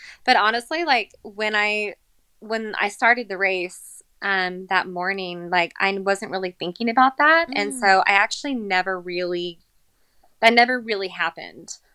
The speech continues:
Speaker 1: which is, like,
Speaker 2: That's a gift.
Speaker 1: very di-, very rare. And, like, I, like, I know that. And, um,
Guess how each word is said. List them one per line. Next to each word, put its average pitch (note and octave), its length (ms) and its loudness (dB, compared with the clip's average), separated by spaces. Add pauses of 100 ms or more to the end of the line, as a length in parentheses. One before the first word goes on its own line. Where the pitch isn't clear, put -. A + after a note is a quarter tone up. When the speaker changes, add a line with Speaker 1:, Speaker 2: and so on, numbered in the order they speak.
(380)
Speaker 1:
which A3 480 0
is, A3+ 240 2
like, G3 380 6
Speaker 2:
That's C#4+ 180 -2
a E4+ 60 -2
gift. A3+ 460 0
Speaker 1:
very A#3+ 560 6
di-, A3+ 120 -6 (160)
very A#3 380 2
rare. F#3+ 640 -2
And, G#3+ 360 -6 (140)
like, G#3 220 -4
I, A3+ 220 -4 (120)
like, G#3+ 140 -4
I G#3 120 -4
know F#3+ 260 -8
that. C4+ 380 -2
And, G3+ 220 -10
um, F#3 540 -4